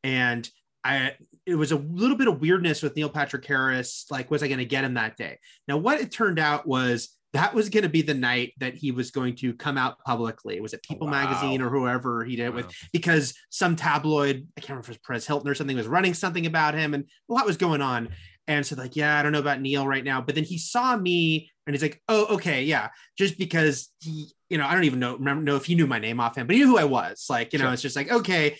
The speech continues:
Speaker 1: I've talked to that guy a million times. He's never, like, tried to get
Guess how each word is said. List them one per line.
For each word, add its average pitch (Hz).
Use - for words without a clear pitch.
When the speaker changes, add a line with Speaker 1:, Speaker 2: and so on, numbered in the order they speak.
Speaker 1:
I've 196
talked 208
to 185
that 170
guy 170
a 147
million 147
times. 131
He's 139
never, 160
like, 139
tried 143
to 135
get 139